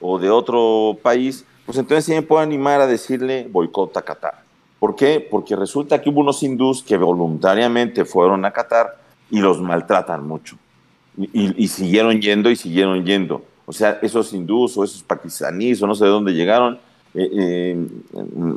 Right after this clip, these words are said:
son necios y van porque, pues, seguramente los super maltratan y los siguen maltratando y les gusta la mala vida. No, a ver, oigan, ¿en serio?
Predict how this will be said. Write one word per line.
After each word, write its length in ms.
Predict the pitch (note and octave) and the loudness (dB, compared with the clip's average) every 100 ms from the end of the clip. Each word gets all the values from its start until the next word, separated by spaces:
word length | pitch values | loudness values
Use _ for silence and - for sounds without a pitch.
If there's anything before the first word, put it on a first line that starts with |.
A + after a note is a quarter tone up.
| - - A1 | -6 -12 -14
son 300 | - A#2 G#2+ | -2 2 4
necios 340 | A#2+ - C#3 | 4 4 2
y 60 | - | 4
van 420 | F#2+ A2 A#2+ G#2 | 4 4 0 -2
porque, 280 | - D2 - | -6 -8 -8
pues, 160 | - - | -14 -12
seguramente 600 | E2+ G2 F#2+ F#2+ F#2 G2 | -2 0 2 0 0 0
los 180 | D#2 - | 0 -2
super 500 | - - E2+ F2 D2+ | -10 -12 -4 -2 0
maltratan 520 | D#2 D#2 F#2 F#2+ F#2+ | 0 0 0 0 -2
y 60 | |
los 140 | E2 D2+ | -2 -4
siguen 220 | F#2 F2+ | -4 -4
maltratando 540 | C#2+ D2 D#2 F#2 G#2 - _ - | -4 -6 -4 -2 -2 -4 _ 2
y 140 | A#2+ | 4
les 260 | F2+ F#2 F2+ | 6 2 4
gusta 320 | A#2 A2+ G2 | 2 4 2
la 120 | F2+ | 2
mala 260 | F2+ F2 D#2+ | 2 2 2
vida. 260 | D#2+ C2+ - _ _ _ _ | 0 -8 -14 _ _ _ _
No, 140 | A#2+ A2+ | 0 2
a 80 | |
ver, 240 | B2 A#2+ A2+ F#2+ _ _ E2+ F2 F#2+ - | 4 2 0 -8 _ _ -20 -20 -20 -4
oigan, 560 | A#2+ B2 B2 A#2 G#2 - | 2 2 4 0 -2 -2
¿en 140 | G2+ | -4
serio? 760 | G2+ F#2 G2 F#2 F#2+ A#2 G#3 | -2 -6 -6 -2 0 0 -2